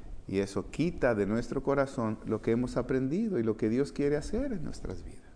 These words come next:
Recuerden eso. Satanás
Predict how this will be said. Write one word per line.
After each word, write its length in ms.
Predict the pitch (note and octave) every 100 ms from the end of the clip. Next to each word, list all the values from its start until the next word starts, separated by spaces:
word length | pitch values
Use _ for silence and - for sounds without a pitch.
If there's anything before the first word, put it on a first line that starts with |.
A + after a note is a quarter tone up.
| - - - - - - - - - - - - -
Recuerden 460 | G2 - - A2+ F#3+
eso. 340 | A3 G#2 F#2+ - - - - - - - - - - - - -
Satanás 800 | - - E2 F2+ F2+ A2+ C#3 D3+